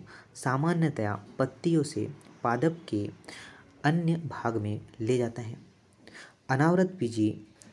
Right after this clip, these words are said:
में फ्लोएम आपका छलनी नलिका अवयव सहचर कोशिकाएं फ्लोएम पेरेन्काइमा तथा फ्लोएम तंतु से बनाता है। ठीक है, दोनों ही करेक्ट है, ये ध्यान रखना है। ठीक है, आगे देखिए,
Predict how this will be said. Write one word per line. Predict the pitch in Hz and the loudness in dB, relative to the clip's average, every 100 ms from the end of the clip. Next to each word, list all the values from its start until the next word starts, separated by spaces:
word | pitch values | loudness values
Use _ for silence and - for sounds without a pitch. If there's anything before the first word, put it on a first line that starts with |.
| - 135 | -10 -2
में | 131 - - - - | -2 -2 -12 -20 -8
फ्लोएम | - 143 131 120 - - | 4 6 6 2 -4 -8
आपका | 117 - 127 | -8 -4 -6
छलनी | - - 139 143 185 | -4 0 2 4 4
नलिका | 131 113 107 110 110 - | 2 -2 -2 -2 -2 -2
अवयव | 117 110 113 120 - - | -2 0 -2 -2 -12 -8
सहचर | - 151 143 143 190 | 0 2 2 4 2
कोशिकाएं | 180 120 - 107 107 110 - - - | 2 0 -2 0 2 2 -2 -10 -20
फ्लोएम | - - 156 143 131 139 - | -2 6 8 8 2 -6 -2
पेरेन्काइमा | 151 170 180 180 117 113 | 4 4 4 2 -2 -2
तथा | 113 110 107 - - | -6 -4 -4 -4 -10
फ्लोएम | - 151 156 175 165 | -4 2 4 4 0
तंतु | 117 107 113 | -4 -4 -6
से | - 110 | -4 -6
बनाता | 104 104 104 120 | -4 -4 -4 -4
है। | 113 - - - - - - - | -6 -10 -16 -20 -20 -20 0 4
ठीक | 156 | 4
है, | |
दोनों | 104 117 139 | 4 2 2
ही | 139 | 0
करेक्ट | 143 104 107 - | -2 -2 -2 -2
है, | 117 | -2
ये | 113 | -2
ध्यान | 101 107 | -2 -4
रखना | 107 110 | -6 -6
है। | 110 - - - | -8 -10 -8 -4
ठीक | - | -4
है, | - - - - - 131 | -6 -10 -12 -12 -2 2
आगे | 127 | 2
देखिए, | 101 101 | 2 -2